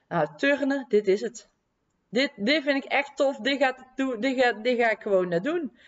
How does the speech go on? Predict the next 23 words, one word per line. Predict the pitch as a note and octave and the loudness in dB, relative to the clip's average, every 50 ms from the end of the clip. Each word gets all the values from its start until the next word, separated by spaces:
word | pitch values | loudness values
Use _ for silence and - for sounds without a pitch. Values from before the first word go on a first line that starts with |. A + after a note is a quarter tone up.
| - _ _ _ _ | -20 _ _ _ _
Ze | - - | -2 -2
had | A#3+ A#3+ A#3 | 0 2 2
al | A3 | 0
verschillende | G3+ G#3 - C4 B3 A3+ A3 | 0 0 0 0 2 2 2
andere | - B3 C#4 D4 C#4+ C#4+ | 2 0 0 -2 -4 -6
sporten | - - B3+ B3+ B3+ - A#3+ | -2 0 0 0 0 -2 -10
geprobeerd, | B3 - - B3 A#3+ A#3+ A#3+ A#3+ | -10 -2 0 0 2 2 2 0
maar | A3 F3+ F3 | -2 -4 -4
turnen, | - - C4+ C4+ B3 A#3+ A3+ G#3 | -2 0 0 0 0 0 -2 0
de | G3 | -2
stak | - - G#3+ G3+ - | -2 -2 -2 -2 -2
er | G#3 F#3 | -2 -2
echt | F#3+ F#3+ - - | -4 -4 -2 -2
bovenuit. | G3 F#3+ F#3 F3+ F3 C#3+ A#2+ - - - - _ _ _ - - - - _ _ | -2 -2 -2 -2 -6 -10 -10 -12 -14 -18 -20 _ _ _ -20 -20 -20 -20 _ _
Nou, | - - C#4 | 0 0 0
prima, | - - - C4+ B3+ C4 C4+ C4 | -2 -2 -2 -2 0 2 0 2
zeggen | C4 B3+ B3+ B3 A#3+ | 2 2 0 0 2
we | A#3 | 2
dan | A3+ A#3 A3+ | 2 4 4
ook. | A#3 B3+ C4+ - - | 4 2 2 2 0
Onthoud | A#3 A3+ A3 G#3+ A#3 C#4 D#4 D#4+ | 0 0 2 2 2 2 0 -2
dit | D#4+ D4 - | -4 -4 0
even. | - C4+ C#4 D4 C#4+ C4 D4 E4 F#4+ | 0 2 2 0 0 0 0 -2 -2